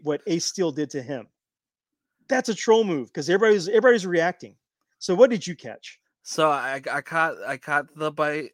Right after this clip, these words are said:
Speaker 2: Um, I didn't catch
Speaker 1: <clears throat>
Speaker 2: the, the cross.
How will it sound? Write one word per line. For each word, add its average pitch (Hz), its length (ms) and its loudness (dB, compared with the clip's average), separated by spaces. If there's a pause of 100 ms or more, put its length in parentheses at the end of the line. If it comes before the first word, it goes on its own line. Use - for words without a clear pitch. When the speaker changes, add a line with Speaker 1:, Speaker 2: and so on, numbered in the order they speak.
(140)
Speaker 2:
Um, 131 640 -6
I 135 100 -8
didn't 156 200 -8
catch 170 280 -6
Speaker 1:
<clears throat> - 40 -20
Speaker 2:
the, 143 260 -6
the 135 120 -12
cross. 135 460 -6